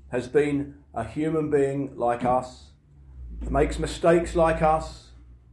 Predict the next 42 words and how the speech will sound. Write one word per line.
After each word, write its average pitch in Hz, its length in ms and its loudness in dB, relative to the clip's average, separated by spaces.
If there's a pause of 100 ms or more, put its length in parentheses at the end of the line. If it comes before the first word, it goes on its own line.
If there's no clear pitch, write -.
(120)
falls 170 320 4
into 165 240 2
sin, 175 420 2
does 160 220 2
the 160 100 -2
wrong 160 320 -2
thing. 160 540 -6 (1080)
Even 170 300 4
from 180 160 -2
the 175 60 4
very, 185 340 6
very 185 280 4
beginning, 175 540 2
Adam 160 300 0
and 160 100 0
Eve 170 340 0 (420)
did 156 160 -4
the 160 100 2
wrong 170 280 8
thing 170 280 2
and 156 80 2
they 143 120 -2
did 143 240 -4
just 151 260 -2
what 160 220 0
God 147 300 -2
told 143 280 -2
them 127 200 -4
not 156 260 -2
to 135 80 -12
do. 113 400 -2 (680)
Every 175 420 6
single 170 360 -2
human 156 360 -6
being, 135 300 -4
so 131 200 -4
we're 135 220 -2
all 151 280 -6
the 143 100 -10
same, - 460 6
aren't 127 260 -6
we? 92 240 -14